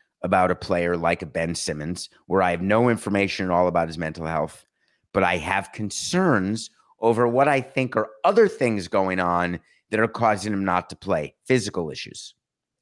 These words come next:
lack of desire, wanting to cash paychecks. And it is a very hard job for a front office to discern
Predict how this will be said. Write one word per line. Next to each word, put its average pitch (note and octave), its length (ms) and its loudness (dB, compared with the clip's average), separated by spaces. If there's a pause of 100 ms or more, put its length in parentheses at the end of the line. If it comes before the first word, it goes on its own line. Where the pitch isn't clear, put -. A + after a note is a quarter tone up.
(100)
lack G2+ 300 -2
of G2 120 -2
desire, F2 680 -2 (440)
wanting G#2 380 0
to G2+ 100 -10
cash G2 380 -2
paychecks. - 680 -8 (1000)
And A2 140 0
it G#2+ 80 2
is G#2+ 160 0
a G2+ 80 -2
very A#2 460 2
hard G2 420 -2
job E2+ 320 -2
for E2 160 -10
a D#2 40 -12
front E2+ 300 -8
office - 640 -10 (360)
to G2 180 -8
discern E2+ 840 -2